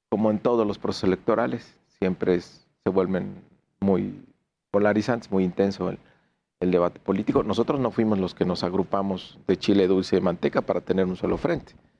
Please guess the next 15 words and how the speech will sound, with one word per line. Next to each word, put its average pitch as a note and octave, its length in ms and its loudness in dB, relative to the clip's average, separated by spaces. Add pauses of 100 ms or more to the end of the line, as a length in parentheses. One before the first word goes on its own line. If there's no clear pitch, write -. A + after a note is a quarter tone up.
(540)
O G2+ 60 2
sea, F2+ 80 0
los - 440 -6
partidos B2 400 2
de D3 60 6
la A2+ 80 4
mafia A2 260 0
de G2 60 4
la F#2 60 0
corrupción C3+ 480 -2
finalmente G#2 520 0
decidieron F2+ 640 0 (380)
agruparse F#2 760 -2 (480)
en F#2+ 120 0
una F#2 600 0